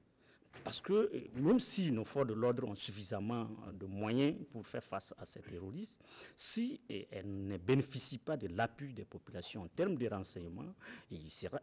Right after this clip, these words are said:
extrêmement difficile de les combattre. Donc aujourd'hui, c'est une question centrale. Après avoir terrorisé les citoyens, on veut maintenant s'attaquer à l'économie. Alors, c'est pour dire qu'on veut mettre le pays à genoux.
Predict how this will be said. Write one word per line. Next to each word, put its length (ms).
extrêmement 420
difficile 400
de 140
les 80
combattre. 480
Donc 300
aujourd'hui, 540
c'est 260
une 80
question 420
centrale. 540
Après 400
avoir 200
terrorisé 460
les 120
citoyens, 520
on 140
veut 320
maintenant 300
s'attaquer 500
à 80
l'économie. 500
Alors, 220
c'est 220
pour 160
dire 220
qu'on 340
veut 140
mettre 200
le 140
pays 280
à 120
genoux. 300